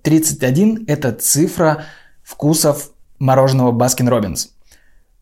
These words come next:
Но сейчас у них прибавилось еще плюс три новых вкуса, как мы помним, и эта цифра уже не совпадает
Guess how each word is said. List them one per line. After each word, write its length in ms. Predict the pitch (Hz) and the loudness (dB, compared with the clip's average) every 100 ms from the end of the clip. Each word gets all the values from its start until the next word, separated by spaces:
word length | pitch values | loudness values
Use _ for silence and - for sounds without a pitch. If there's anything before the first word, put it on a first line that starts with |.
| _ - | _ 0
Но 160 | 160 | 2
сейчас 500 | 175 143 151 131 - | 2 2 2 2 2
у 40 | 139 | 0
них 160 | 127 | 0
прибавилось 560 | 139 135 127 113 110 - | 0 2 2 2 0 0
еще 260 | 123 143 | 0 0
плюс 340 | 117 123 113 - | -2 -2 -2 -4
три 220 | - 143 | -2 0
новых 280 | 123 110 110 | 2 0 -4
вкуса, 340 | - 123 - | -6 -4 -2
как 160 | 151 196 | -2 0
мы 140 | 202 | 0
помним, 500 | 196 202 190 180 170 - | 2 2 2 0 -2 -4
и 240 | 156 147 147 | -2 -2 0
эта 240 | 135 139 | -2 -2
цифра 320 | - 143 143 | -4 -4 0
уже 400 | 131 135 139 139 | 0 2 2 2
не 140 | 113 113 | 2 0
совпадает 680 | 117 - 131 123 110 - | -4 -2 0 2 0 -2